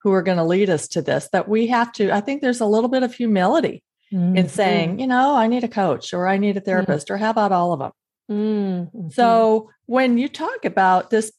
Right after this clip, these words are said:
Speaker 1: personal boundary you set, was that an original thought, or do you know where you
Speaker 2: Oh,
Speaker 1: came
Speaker 2: no.
Speaker 1: up with that?
Speaker 2: <laughs>
Speaker 1: Yeah.
Speaker 2: Oh, no, it was not. And I'm the first person to say, you know,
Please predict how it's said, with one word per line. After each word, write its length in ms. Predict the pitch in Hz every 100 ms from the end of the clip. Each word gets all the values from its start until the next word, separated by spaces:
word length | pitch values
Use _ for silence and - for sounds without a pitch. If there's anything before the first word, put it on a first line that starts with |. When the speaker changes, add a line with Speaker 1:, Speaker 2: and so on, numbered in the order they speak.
| _
Speaker 1:
personal 340 | - 247 247 226
boundary 460 | 190 202 294 208
you 100 | 175
set, 280 | 170 196 170
was 160 | 185 185
that 380 | 202 202 247 285
an 160 | 226 226
original 380 | 226 240 240 233
thought, 260 | 247 320
or 80 | 302
do 140 | -
you 80 | 220
know 320 | 220 214 214 220
where 520 | 208 208 208 214 214 -
you 160 | 180
Speaker 2:
Oh, 140 | 214 233
Speaker 1:
came 60 |
Speaker 2:
no. 140 | 226 208 160
Speaker 1:
up 100 | 156
with 100 | 165
that? 220 | 143 -
Speaker 2:
<laughs> 100 | - - - - - _ - - _ -
Speaker 1:
Yeah. 420 | - 466 220 311 254
Speaker 2:
Oh, 180 | 247 294
no, 240 | 294 277
it 200 | 240 254
was 180 | 254 220
not. 300 | 247 247 208
And 160 | 226 226
I'm 180 | 247
the 100 | 277
first 240 | 277 254 240
person 280 | 247 240 220
to 80 |
say, 260 | 220 233 233
you 120 | 220
know, 320 | 202 190 190